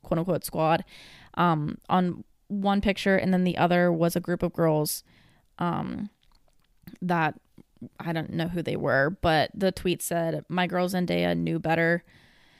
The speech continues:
kind of s-, hinting at this transition that, like, she's no longer in that friend group, and then liked another tweet saying, "I'm glad Zendaya was never really down with that whole Taylor squad shit."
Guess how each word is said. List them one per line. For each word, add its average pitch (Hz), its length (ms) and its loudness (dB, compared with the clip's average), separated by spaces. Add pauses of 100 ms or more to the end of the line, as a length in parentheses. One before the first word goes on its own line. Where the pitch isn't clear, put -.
(760)
kind 247 180 6
of 220 60 6
s-, - 220 -2 (340)
hinting 208 420 4
at 185 140 2
this 185 160 -2
transition 185 640 0
that, 175 160 0
like, 170 120 -2
she's 180 220 -2
no 175 140 2
longer 175 300 0
in 170 100 0
that 170 160 2
friend 233 260 4
group, 220 340 4
and 196 160 4
then 185 180 6
liked 180 180 4
another 180 220 6
tweet 175 260 -2
saying, 180 180 0
"I'm 175 120 -2
glad 180 240 0
Zendaya 175 400 2
was 175 120 -2
never 180 220 0
really 170 240 0
down 143 220 -2
with - 100 -6
that - 120 -2
whole 190 220 -2
Taylor - 340 -4
squad - 380 -4
shit." - 320 -6